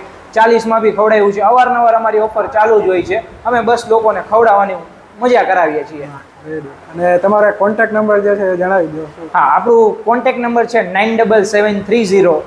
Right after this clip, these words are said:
Speaker 1: એટ ડબલ વન સેવન ઝીરો. ગુજરાતીમાં કહું તો સત્તાણું સાતસો ત્રીસ એક્યાસી એકસો સિત્તેર.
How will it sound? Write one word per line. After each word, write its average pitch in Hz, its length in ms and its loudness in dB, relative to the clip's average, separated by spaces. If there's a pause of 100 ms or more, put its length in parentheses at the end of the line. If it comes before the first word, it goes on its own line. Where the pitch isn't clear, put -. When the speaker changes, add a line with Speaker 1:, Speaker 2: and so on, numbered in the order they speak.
Speaker 1:
એટ 208 180 -2
ડબલ 214 260 4
વન 190 180 2
સેવન 214 380 0
ઝીરો. 165 220 0
ગુજરાતીમાં 202 640 0
કહું 208 240 2 (400)
તો 185 200 0
સત્તાણું 214 480 -2
સાતસો 214 400 0
ત્રીસ 226 480 -2
એક્યાસી 214 500 -2
એકસો 190 260 -4
સિત્તેર. 190 380 -4